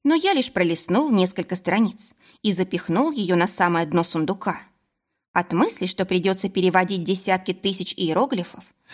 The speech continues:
чтобы прочитать об обречённой любви какого-нибудь божества,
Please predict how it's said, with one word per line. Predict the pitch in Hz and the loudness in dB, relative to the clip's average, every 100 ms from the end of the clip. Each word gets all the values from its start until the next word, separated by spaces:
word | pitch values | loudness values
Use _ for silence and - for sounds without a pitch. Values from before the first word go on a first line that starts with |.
| - | -14
чтобы | - 381 311 | -4 0 0
прочитать | - 185 - - - 320 - | 0 -2 -4 -2 0 0 0
об | - 180 - | -2 0 0
обречённой | 175 214 - 220 190 175 | 2 0 -2 0 2 2
любви | 156 156 233 | 0 -2 -4
какого-нибудь | 320 190 208 185 185 175 160 | -4 -2 0 2 2 2 0
божества, | 180 240 - 196 | -2 -4 -6 -6